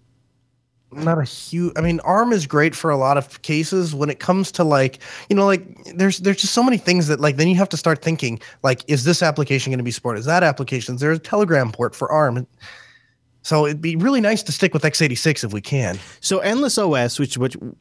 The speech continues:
Speaker 2: that would be the shipping operating system on these, uh, is a custom
Speaker 1: Mm-hmm.
Speaker 2: version of Linux designed to be easy to use, they say, but which also comes with educational software pre-installed. They're also including a new initiative called Endless Code later this year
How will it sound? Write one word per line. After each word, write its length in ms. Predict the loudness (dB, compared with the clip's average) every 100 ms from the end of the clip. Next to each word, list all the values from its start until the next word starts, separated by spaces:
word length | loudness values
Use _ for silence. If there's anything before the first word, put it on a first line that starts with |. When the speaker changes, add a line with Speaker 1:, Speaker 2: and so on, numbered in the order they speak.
| _
Speaker 2:
that 180 | 0 2
would 120 | 2
be 220 | 0 -2
the 200 | 0 -2
shipping 400 | 0 0 0 0
operating 360 | 0 0 0 -2
system 300 | -4 -2 0
on 140 | 0
these, 240 | 0 -2 -6 -14 -20 -6
uh, 300 | -2 0 0
is 140 | 0 -2
a 80 | -2
custom 380 | -2 0 0
Speaker 1:
Mm-hmm. 40 | 0
Speaker 2:
version 260 | 0 0
of 60 | -2
Linux 380 | 0 -2 -6 -4
designed 420 | -2 0 0 0
to 60 | 0
be 140 | -2 0
easy 240 | 0 0 0
to 160 | 0
use, 320 | 0 0 0
they 140 | -2 -4
say, 260 | -2 -2
but 260 | 0 -2 -2
which 200 | -2 0
also 320 | 0 0 -2
comes 320 | 0 0 0
with 100 | 0
educational 560 | 0 0 0 0 0 -2
software 360 | 0 0 -2 -4
pre-installed. 600 | -4 -4 0 0 -2 -8 -20 -10 0
They're 80 |
also 240 | 0 2 0
including 300 | 2 2 2
a 20 |
new 120 | 2
initiative 400 | 2 0 0 -2
called 280 | 0 0 0 0
Endless 380 | 2 2 0
Code 520 | -4 -2 2 2 2 2
later 220 | 2 2
this 220 | 0 0
year 280 | 0 0